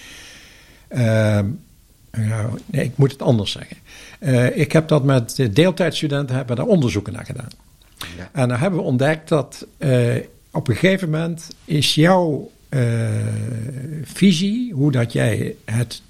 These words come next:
Speaker 1: toepast, is ook heel erg bepalend voor het beroep wat je kiest. We hebben dus bijvoorbeeld ontdekt dat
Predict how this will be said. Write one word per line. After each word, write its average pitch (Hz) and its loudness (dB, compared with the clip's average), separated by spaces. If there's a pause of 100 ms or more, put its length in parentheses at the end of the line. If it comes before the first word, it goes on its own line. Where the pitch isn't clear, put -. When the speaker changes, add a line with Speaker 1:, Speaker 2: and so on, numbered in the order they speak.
(120)
Speaker 1:
toepast, 202 0 (540)
is 131 4
ook 131 -4
heel 214 2
erg 185 -2
bepalend 175 -4
voor 135 -2
het 113 2
beroep 160 4
wat 196 2
je - -18
kiest. - -2 (300)
We 117 -2
hebben 170 4
dus 156 0
bijvoorbeeld 113 0
ontdekt 98 -6
dat 117 0